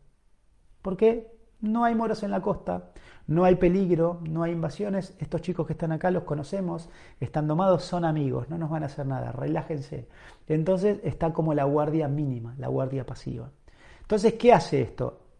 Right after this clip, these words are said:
Esto, imagínense, ¿no? Un tubo, de, un, una superficie del tamaño de una cancha de tenis, ¿no? La superficie inmensa que tiene el tubo digestivo, cuando todo este sistema,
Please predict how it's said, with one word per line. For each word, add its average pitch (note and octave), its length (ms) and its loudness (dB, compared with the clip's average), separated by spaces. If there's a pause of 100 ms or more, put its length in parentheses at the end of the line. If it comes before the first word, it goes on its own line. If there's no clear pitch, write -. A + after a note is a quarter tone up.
Esto, E3+ 800 4 (880)
imagínense, D#3 680 4
¿no? D#3 100 4
Un E3 220 4
tubo, G#3 600 4
de, - 220 -8
un, - 280 -6
una F3+ 200 -2
superficie F3 560 -2
del E3 80 -4
tamaño E3+ 280 -4
de E3+ 60 -2
una D3+ 140 -2
cancha D#3+ 300 -4
de C#3 60 -2
tenis, B2+ 280 -2
¿no? C#3+ 200 -4 (280)
La B2+ 100 0
superficie D3+ 560 -4
inmensa D#3+ 500 -4
que B2 100 -6
tiene D#3+ 320 -2
el C3 120 -4
tubo D#3+ 200 -2
digestivo, C#3 580 -2
cuando C#3 320 -2
todo A#3 380 4
este D#3+ 120 -4 (100)
sistema, D#3+ 640 -2